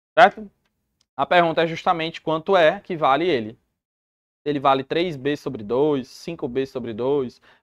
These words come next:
B sobre dois, B ou B sobre quatro. Vamos lá. Anota aí, pessoal, para esta questão exclusivamente, tá? Uma observaçãozinha pra vocês anotarem.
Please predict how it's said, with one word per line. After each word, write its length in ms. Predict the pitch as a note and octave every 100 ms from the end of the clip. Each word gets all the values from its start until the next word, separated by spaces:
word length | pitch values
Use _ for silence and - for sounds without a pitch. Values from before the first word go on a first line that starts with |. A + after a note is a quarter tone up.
| _
B 160 | D3 F#3
sobre 260 | F#3 D3+
dois, 400 | A#2 B2 D3+ B2+
B 360 | A#2 B2 D3 F3+
ou 80 | E3+
B 140 | D3+
sobre 260 | D3+ D#3+ D#3
quatro. 300 | C3 F#2 - _ _
Vamos 200 | E3 A3+
lá. 280 | F#3 F3 _ - - _
Anota 380 | D#3 F3+ F#3+ A3
aí, 100 | G3+
pessoal, 380 | F3+ - D3+
para 220 | D#3 D#3 D#3+
esta 320 | F#3 - G#3+
questão 560 | G#3 - - D3+ D3 -
exclusivamente, 920 | F3 F3+ - F3+ E3 F#3+ F3+ B2 -
tá? 320 | C#3+ E3+ G#3+ _
Uma 100 | C#3+
observaçãozinha 800 | D3 F3+ E3 D#3+ E3+ D#3 C#3+ D#3
pra 120 | D#3
vocês 240 | D3 D#3
anotarem. 520 | D3+ D#3 D#3 B2+ G#2+